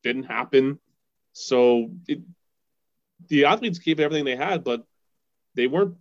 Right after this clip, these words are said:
sort of in tip-top shape in, across the board, not just our country, every country.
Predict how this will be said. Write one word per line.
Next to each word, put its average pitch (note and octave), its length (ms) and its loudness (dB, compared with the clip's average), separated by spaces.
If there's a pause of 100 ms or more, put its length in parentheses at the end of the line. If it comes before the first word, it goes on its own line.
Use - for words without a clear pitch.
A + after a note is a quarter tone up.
sort D#3+ 180 -2
of C#3+ 60 -2
in C#3+ 120 -2
tip-top - 440 -4
shape F3+ 360 -2
in, A#2+ 200 -4
across C#3+ 340 -2
the A#2 80 -8
board, A#2+ 340 2 (220)
not D3 180 0
just E3 160 -4
our D3 120 0
country, G#2+ 360 -6 (360)
every C#3+ 260 2
country. F#2 420 -12